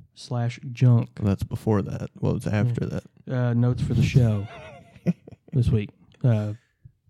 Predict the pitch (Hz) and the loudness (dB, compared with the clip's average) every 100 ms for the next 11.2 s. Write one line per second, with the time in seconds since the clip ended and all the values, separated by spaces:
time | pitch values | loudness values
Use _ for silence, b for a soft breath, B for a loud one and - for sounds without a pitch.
0 | - - 135 - 110 123 113 143 110 - | -20 -8 -4 0 0 -2 0 2 2 -4
1 | - - _ - - - _ - - 120 | -14 -20 _ -14 -14 -16 _ -16 -6 -4
2 | 113 - - - - 120 127 - - 139 | -4 -6 -6 -6 -2 -2 -2 -4 -2 4
3 | 147 127 143 110 117 143 160 B - 165 | 6 6 6 4 2 -2 -6 B 0 4
4 | 165 156 160 160 151 165 156 147 147 143 | 4 4 2 2 2 4 6 6 6 6
5 | 143 143 156 156 170 190 131 - 135 170 | 6 4 4 4 4 4 2 4 4 4
6 | 185 139 113 110 107 120 123 120 113 107 | 4 6 6 6 6 4 6 6 6 2
7 | 107 107 110 104 104 101 98 107 135 135 | 0 0 4 2 2 2 2 4 4 4
8 | 127 123 127 151 160 135 113 113 - - | 4 6 6 6 4 0 0 -2 -4 -2
9 | 107 101 104 113 147 170 170 139 127 123 | 2 4 4 4 4 4 2 0 0 2
10 | 135 147 190 175 160 110 104 - - - | 2 2 0 0 2 0 -2 -6 -10 -10
11 | - | -8